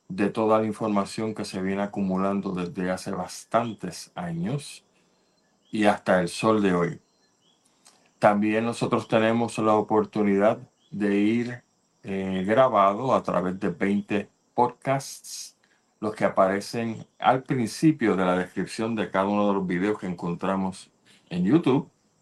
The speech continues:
Le pedimos, por favor, como siempre, que le den a la campanita de subscribe a YouTube para entonces nosotros,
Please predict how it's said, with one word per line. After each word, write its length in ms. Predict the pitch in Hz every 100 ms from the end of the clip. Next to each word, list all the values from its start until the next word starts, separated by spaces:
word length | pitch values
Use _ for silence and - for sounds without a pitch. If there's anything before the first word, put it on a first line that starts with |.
| _ _ _ _ - - _ _ _ _ - -
Le 120 | 113
pedimos, 300 | 104 101 101
por 120 | 107
favor, 360 | 104 90 98 104
como 200 | 101 92
siempre, 540 | - 107 98 90 - - - - - _ -
que 100 | 104
le 80 | 104
den 140 | 107
a 40 |
la 120 | 113 113
campanita 560 | 107 101 104 104 104
de 120 | 98
subscribe 1040 | 95 104 - - - - 123 113 101 95 101 _ _ _ _ _ _ _
a 320 | - 90 90
YouTube 500 | 87 92 156 175 190 - _ _ _
para 220 | 95 95
entonces 360 | 87 95 - 98
nosotros, 960 | 98 92 98 95 104 95 85 - -